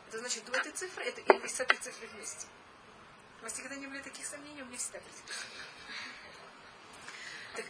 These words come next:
то же самое тут проблема. Понимаете, Муше когда говорит «на третий день». Что это значит «на третий день»? Это два с половиной дня?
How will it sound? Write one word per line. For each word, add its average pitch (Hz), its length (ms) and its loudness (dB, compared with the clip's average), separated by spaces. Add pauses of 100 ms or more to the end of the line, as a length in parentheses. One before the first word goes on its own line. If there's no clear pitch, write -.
то 294 100 4
же 285 100 4
самое 285 220 8
тут 254 140 -4
проблема. 220 380 4
Понимаете, 254 360 -2
Муше 247 200 6
когда 247 180 2
говорит 202 320 -2
«на 269 140 8
третий 285 340 2
день». - 220 -4
Что - 180 0
это 294 120 0
значит 285 300 2
«на 202 60 -10
третий - 300 -6
день»? - 140 -6 (920)
Это 233 140 -10
два 254 180 4
с - 100 2
половиной 285 380 -2
дня? 392 240 -4